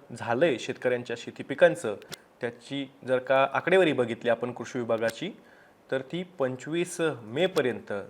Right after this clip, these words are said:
साधारणतः चौतीस हजार हेक्टर इतकी आहे. आता खरीप उंबरट्यावरती आहे आणि त्याआधीच शेतकऱ्यांना एक नैसर्गिक आपत्तीनं चांगलाच दणका दिलाय आणि त्यामुळं शेतकऱ्यांची नेमकीच कोंडी झालेली आहे की खरीप आता पेरणी नेमकी करायची कशी,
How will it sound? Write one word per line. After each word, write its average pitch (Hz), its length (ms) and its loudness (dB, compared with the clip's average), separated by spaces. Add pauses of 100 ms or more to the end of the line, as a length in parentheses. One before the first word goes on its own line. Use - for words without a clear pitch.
(160)
साधारणतः 131 580 2
चौतीस 135 500 -4
हजार 127 220 0
हेक्टर 120 260 -4 (120)
इतकी 113 380 -4
आहे. 101 100 0 (160)
आता 139 240 6 (140)
खरीप 160 360 -2 (440)
उंबरट्यावरती 151 840 6
आहे 160 120 -4 (140)
आणि 113 280 -8
त्याआधीच 147 460 4 (140)
शेतकऱ्यांना 135 540 -2
एक 131 180 -4
नैसर्गिक 135 640 -6
आपत्तीनं 123 680 -2 (460)
चांगलाच 143 400 0 (100)
दणका 127 280 -2
दिलाय 104 260 -4 (100)
आणि 110 240 -8
त्यामुळं 147 300 2 (360)
शेतकऱ्यांची 165 800 2 (260)
नेमकीच 139 520 -6
कोंडी 135 440 -2
झालेली 107 340 -2
आहे 104 80 -4
की 151 280 -4 (440)
खरीप 170 300 4
आता 123 160 4
पेरणी 151 340 -2
नेमकी 170 300 -4
करायची 151 420 2
कशी, 131 360 -4